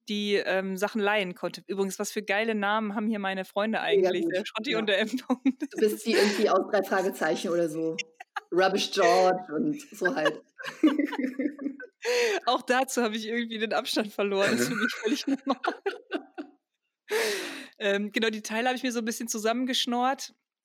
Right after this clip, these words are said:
Speaker 1: Mal gucken, ähm, ob wir das jetzt einfach auseinanderbauen und dann ist das weg oder ob man tatsächlich jetzt so einen fetten Tellerschleifer oder sowas daraus baut, weil es ist ei-, auch
Speaker 2: Mhm.
Speaker 1: einfach eine gute Maschine geworden.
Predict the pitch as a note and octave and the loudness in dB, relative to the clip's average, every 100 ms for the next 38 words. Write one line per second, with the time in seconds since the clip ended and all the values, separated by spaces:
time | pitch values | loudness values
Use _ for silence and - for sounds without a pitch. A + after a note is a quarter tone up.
0 | _ _ _ - - G3+ G3+ - B3 A#3+ | _ _ _ -20 -10 -4 -4 -4 -4 0
1 | A#3 A3 G3+ G#3 G3+ G3 - G3 G3+ G3+ | 0 0 2 2 2 -2 -2 -2 -2 -4
2 | G#3 F#3+ G3+ F#3+ G3+ G#3 G3+ F#3+ G3 G3 | -2 -2 0 0 0 0 0 2 2 0
3 | F#3+ F#3 F#3+ F#3+ G3+ G#3+ - - - G#3+ | -4 -4 -4 -6 -2 -2 -2 -6 0 2
4 | G#3+ - G#3 G3+ G3 F#3+ G#3 G3+ F#3+ - | 2 2 -2 -2 -4 -4 -4 -4 -6 -4
5 | F#3 F#3 F#3 F3 - F#3+ G3+ - G3+ F#3 | -6 -4 -8 -8 -6 -6 -6 -6 -4 -4
6 | - D#3+ F3 D#3+ F3 E3+ E3 E3+ F3+ E3 | -4 -6 -6 -6 -6 -6 -6 -10 -10 -12
7 | E3 F3+ F#3 F3+ F#3 G3+ G#3+ - - E3+ | -6 -2 0 0 -2 -2 -2 -2 -2 -2
8 | F#3 G#3 G#3 A3+ A#3 G#3+ - A#3 F3+ E3+ | -2 -4 -4 -4 -2 -2 0 -2 -2 -2
9 | F#3 G#3 | -2 -2